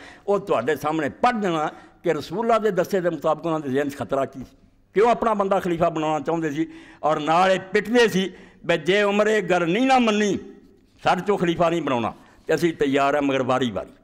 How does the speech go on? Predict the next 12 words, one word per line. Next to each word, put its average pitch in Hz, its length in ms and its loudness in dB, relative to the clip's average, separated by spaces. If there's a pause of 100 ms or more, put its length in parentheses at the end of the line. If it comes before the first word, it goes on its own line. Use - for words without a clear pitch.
ਟਰਨ। 156 220 -2 (360)
ਇੱਕ 151 200 -6
ਵਾਰੀ 143 200 0
ਅਨਸਾਰ 127 400 -2
ਚੋਂ 202 160 -2
ਖਲੀਫਾ 196 320 2
ਬਣੇ, 202 300 -2 (600)
ਇੱਕ 113 220 -4
ਵਾਰੀ 113 340 -4 (560)
ਕੁਰੈਸ਼ 95 280 -8
ਚੋਂ - 140 -18
ਬਣੇ। - 140 -20